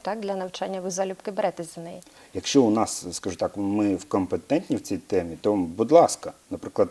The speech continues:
Speaker 2: якщо хтось прийде і скаже: «Навчіть нас один С бухгалтерії», то ми поки такого вчити не будемо. А якщо людина запр-, попросить, як працювати, наприклад, в програмі Gimp, Inkscape,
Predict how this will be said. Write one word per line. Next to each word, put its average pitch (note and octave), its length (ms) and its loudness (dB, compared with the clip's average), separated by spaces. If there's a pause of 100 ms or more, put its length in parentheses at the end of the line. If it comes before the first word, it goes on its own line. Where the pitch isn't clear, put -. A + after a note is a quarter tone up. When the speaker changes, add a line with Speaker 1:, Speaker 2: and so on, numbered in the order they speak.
(200)
Speaker 2:
якщо G2+ 480 0
хтось - 240 -2
прийде F#2+ 300 -6
і F#2 40 -2
скаже: F#2+ 320 -4 (220)
«Навчіть F#2+ 340 -4
нас G2 340 -4
один G2 280 -2
С F#2 200 2
бухгалтерії», G#2 760 4 (320)
то F#2+ 180 -2
ми G#2+ 220 0
поки A2 240 6
такого G#2 340 6
вчити G#2 340 -2
не A#2+ 140 2
будемо. F2 420 0
А F2+ 40 -4
якщо F#2+ 300 0
людина G#2 360 0
запр-, F#2+ 420 0 (340)
попросить, G2+ 560 0
як G2 260 4
працювати, F#2+ 460 0
наприклад, F#2 460 0 (200)
в - 40 -16
програмі F#2+ 520 2
Gimp, A#2+ 380 -2 (140)
Inkscape, A2+ 440 -2